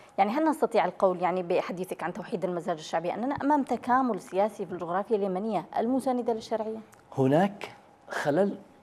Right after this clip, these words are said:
Speaker 2: كان ليس ناتج عن الحرب ولا ناتج، هو ناتج عن سياسة المخلوع صالح عند، التي أدت إلى ما يسمى العودة إلى الهويات الأولية السابقة للدولة، اللي هي الهوية الجنوبية،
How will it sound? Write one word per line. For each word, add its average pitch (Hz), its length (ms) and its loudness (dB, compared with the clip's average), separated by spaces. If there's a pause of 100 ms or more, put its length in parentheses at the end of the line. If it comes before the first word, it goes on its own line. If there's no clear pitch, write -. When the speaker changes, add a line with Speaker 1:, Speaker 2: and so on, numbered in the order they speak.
(200)
Speaker 2:
كان 165 360 0 (200)
ليس 143 240 -2
ناتج 135 380 -2
عن 117 280 0 (140)
الحرب 117 360 -2
ولا 113 120 0
ناتج، 123 240 -6 (100)
هو 139 140 0
ناتج 127 360 0
عن 120 200 0
سياسة 135 380 -6
المخلوع 117 400 -4
صالح 135 360 -2
عند، 120 180 -4
التي 123 480 -4
أدت 127 280 -2
إلى 135 320 0 (560)
ما 113 100 -2
يسمى 139 440 0 (320)
العودة 123 420 4
إلى 123 480 0
الهويات 117 500 0
الأولية 113 400 -2
السابقة 120 420 -4
للدولة، 101 400 0
اللي 107 140 -4
هي 120 320 0
الهوية 117 320 2
الجنوبية، 110 640 0